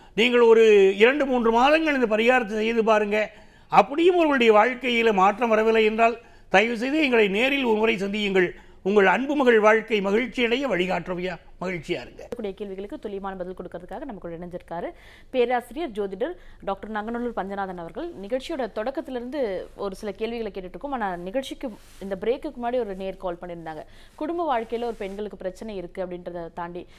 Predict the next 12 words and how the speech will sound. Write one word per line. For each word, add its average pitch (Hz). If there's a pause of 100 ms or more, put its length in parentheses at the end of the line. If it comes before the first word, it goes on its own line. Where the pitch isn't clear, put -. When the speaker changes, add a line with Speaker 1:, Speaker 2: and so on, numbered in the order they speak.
(180)
Speaker 2:
பெண்களுக்கு 294
இருக்கக்கூடிய 247
பிரச்சனைகள் 240
குடும்ப 247
வாழ்க்கையில 214
மட்டும் 247
இல்லாம 254
வேலைக்கு 349
போகும்போதும் 294
பெண்கள் 330
சந்திக்கக்கூடிய 269
பிரச்சனைகள் 254